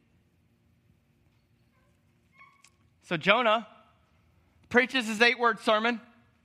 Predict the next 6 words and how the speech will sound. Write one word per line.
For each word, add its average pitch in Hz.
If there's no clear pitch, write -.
drops 233
the 254
mic, 226
walks 240
out. 226
Everybody's 277